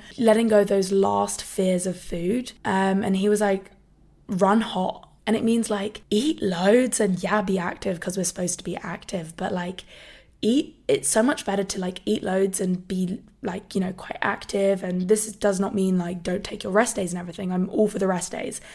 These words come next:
And I think that is a great, you know, what is needed. But that whole, like, restriction cycle of, like, that's almost like running cold. You're restricting, yeah, you're over-exercising, you're not getting much food in, your metabolism isn't, like,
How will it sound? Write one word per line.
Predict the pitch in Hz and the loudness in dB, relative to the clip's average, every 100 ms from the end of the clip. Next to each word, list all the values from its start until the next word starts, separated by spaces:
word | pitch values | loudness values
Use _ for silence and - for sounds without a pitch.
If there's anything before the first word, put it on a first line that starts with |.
| - - - | -20 -18 -4
And | |
I | 196 | -4
think | 185 202 | -2 -2
that | 196 | -2
is | 180 | -2
a | 180 | 0
great, | 190 185 - _ _ _ | 0 -2 -6 _ _ _
you | 220 | -4
know, | 180 | -2
what | 175 196 | 0 0
is | 180 | 2
needed. | 180 220 247 - - - - - - _ _ _ | 2 2 0 -4 -10 -16 -20 -20 -20 _ _ _
But | 240 202 214 - - | 2 4 0 -4 -2
that | 208 - | 0 2
whole, | - 226 302 | 4 4 4
like, | 427 - | -2 -4
restriction | 247 - - - - 233 | -2 -2 -4 -6 0 0
cycle | 233 269 277 294 | 0 -2 0 -2
of, | 208 | -2
like, | 196 202 - - - _ | -4 -6 -10 -20 -20 _
that's | 247 - | 0 2
almost | 285 359 | 2 2
like | - 226 208 180 | 0 -2 -6 -12
running | - 185 196 190 185 | -2 2 4 4 2
cold. | 180 175 185 269 - - - - - - - | 0 -2 -4 -4 -8 -14 -18 -20 -20 -20 2
You're | 214 | 4
restricting, | 180 - - - - 190 185 180 180 180 - - - | 4 -2 -6 -8 -4 -2 0 0 -4 -8 -20 -20 -2
yeah, | 196 | 0
you're | 185 190 | 2 4
over-exercising, | 196 185 185 175 - 202 185 196 190 180 190 185 185 190 185 | 2 2 0 -2 -4 -4 -2 -4 -4 -2 -2 -2 -2 -2 0
you're | 185 190 | 0 0
not | - | 0
getting | 214 196 | -2 -2
much | 180 - | -4 -6
food | - - 233 220 | -6 -2 0 6
in, | 208 202 | 6 6
your | 180 | -2
metabolism | 175 - 202 202 208 196 196 | -4 -6 -4 2 2 2 -2
isn't, | - 180 180 226 | -2 -4 -4 -6
like, | 185 196 | -8 -10